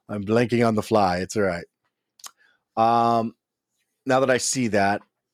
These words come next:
s-, uh, let me take a look at some of these real quick, and we'll get back to it. Uh, question, how will somebody with C C I E security switch to cybersecurity? You're already in there. You're just doing it from an engineering standpoint. Take a look at operational roles that you would like to take a look at,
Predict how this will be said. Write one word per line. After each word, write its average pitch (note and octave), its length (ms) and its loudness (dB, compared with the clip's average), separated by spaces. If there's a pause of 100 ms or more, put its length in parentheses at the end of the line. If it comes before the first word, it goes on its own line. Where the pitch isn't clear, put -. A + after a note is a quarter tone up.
(260)
s-, - 220 -10
uh, G2+ 220 -10
let A#2 140 -4
me A#2 120 -4
take G#2 220 -8
a A2+ 40 -2
look G#2+ 160 -2
at F#2 120 -12
some G2+ 160 -4
of F#2+ 60 -6
these F#2 180 -8
real F#2+ 100 -6
quick, F#2 320 -12
and F#2 120 -10
we'll F#2 100 -8
get F2+ 140 -12
back F#2 240 -10
to F#2+ 140 -10
it. F#2 140 -12 (1200)
Uh, A#2+ 400 2 (120)
question, D#3+ 360 0
how B2+ 120 0
will C#3+ 80 -2
somebody D3+ 280 -2
with C#3 100 -4
C C#3+ 140 -4
C C#3 160 -2
I B2+ 100 4
E B2+ 180 -2
security B2 680 -2
switch - 320 -8
to - 80 -12
cybersecurity? C3 680 -4
You're A#2 180 0
already C#3+ 300 2
in E3 120 0
there. G2+ 120 0
You're F#2+ 160 -4
just G#2 180 -8
doing A#2+ 180 2
it A#2 80 0
from A#2 140 -2
an G#2+ 80 0
engineering A2 460 -2
standpoint. F2 600 -6 (400)
Take G#2 160 0
a - 20 0
look A2+ 160 0
at A#2 60 2
operational A2 680 0
roles G#2 280 2
that G#2+ 180 -2
you G#2+ 80 -2
would G2+ 80 0
like G2 160 -2
to - 80 -16
take F#2+ 240 -4
a - 20 -6
look F#2 220 -8
at, A2 100 -4